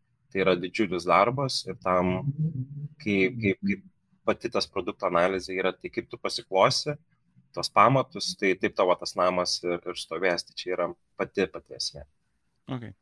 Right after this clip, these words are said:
Speaker 2: Tai užsidedam tą tokią, žodžiu, startup hat ir, žodžiu, turim kažkokį tai sukurtą naują produktą, nežinau, nebūtinai gal čia pavyzdys kažkoks, ne, bet tada pirmas, sakei, stage'as, tas yra pirmas etapas,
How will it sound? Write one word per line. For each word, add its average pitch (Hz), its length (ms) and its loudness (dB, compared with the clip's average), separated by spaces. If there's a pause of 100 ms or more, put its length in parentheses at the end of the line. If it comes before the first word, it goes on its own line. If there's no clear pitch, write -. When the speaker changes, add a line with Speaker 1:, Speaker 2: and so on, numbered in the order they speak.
Speaker 2:
Tai 143 140 4
užsidedam 120 420 2
tą 113 100 -8
tokią, 113 300 -6
žodžiu, 110 380 -2 (480)
startup 117 500 2
hat - 300 0 (420)
ir, 110 240 -2
žodžiu, 110 260 -6
turim 120 240 -2
kažkokį 113 440 -8
tai 104 100 -6
sukurtą 110 600 -8 (580)
naują 104 240 -4
produktą, 101 480 -12
nežinau, 98 320 -8
nebūtinai 95 340 -4
gal 95 80 -4
čia - 160 -12
pavyzdys 117 320 -8
kažkoks, - 380 -10
ne, 113 100 -2
bet 110 140 -4
tada 113 160 0
pirmas, 135 320 0
sakei, 110 160 -6
stage'as, 127 400 -4
tas 113 160 -8
yra 107 100 -8
pirmas 117 380 -8
etapas, 127 460 -4